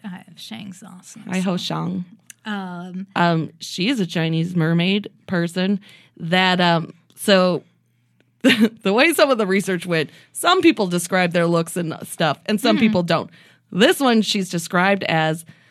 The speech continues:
Speaker 2: um, she's got the body of a large fish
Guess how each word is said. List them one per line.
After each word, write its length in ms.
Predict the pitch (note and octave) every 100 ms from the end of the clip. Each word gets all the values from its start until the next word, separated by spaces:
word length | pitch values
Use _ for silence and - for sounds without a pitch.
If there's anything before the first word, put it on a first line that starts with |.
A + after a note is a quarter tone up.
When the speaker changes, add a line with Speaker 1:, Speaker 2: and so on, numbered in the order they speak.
| _ -
Speaker 2:
um, 360 | F3 E3+ D#3 - - _
she's 180 | - G3
got 180 | F#3 F3
the 100 | E3
body 600 | D#3+ E3 E3+ G3 A3+ A3+ _ _ _ -
of 340 | F3 E3+ E3 E3
a 80 |
large 460 | D#3+ D#3 D#3 F#3+ -
fish 480 | - D#3 E3 -